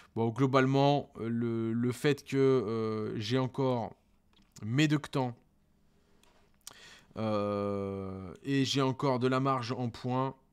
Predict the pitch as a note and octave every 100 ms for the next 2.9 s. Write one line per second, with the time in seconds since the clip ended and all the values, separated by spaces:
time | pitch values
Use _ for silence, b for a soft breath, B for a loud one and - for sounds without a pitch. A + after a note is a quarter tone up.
0 | _ - A2+ A2 A2+ A2+ - B2+ B2+ A2
1 | - A#2+ A#2+ A#2+ A#2+ G#2+ A2 - B2 B2
2 | A#2+ B2 A#2+ B2 A#2 A2 - A#2+